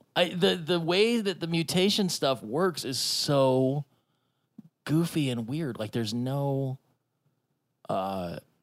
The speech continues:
you know, rhyme or reason to it. 'Cause people have swum in that. They,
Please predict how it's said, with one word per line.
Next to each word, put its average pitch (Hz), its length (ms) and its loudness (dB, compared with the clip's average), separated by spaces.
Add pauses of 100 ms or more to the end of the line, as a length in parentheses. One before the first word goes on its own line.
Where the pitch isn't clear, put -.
(200)
you 117 80 -6
know, 95 180 -4
rhyme 110 320 -2
or 110 80 0
reason 127 320 -4
to - 240 -8
it. 52 160 -10 (480)
'Cause - 160 -4
people 254 240 0
have 202 100 2
swum 208 300 -2
in 254 120 2
that. 180 180 2
They, 175 160 -2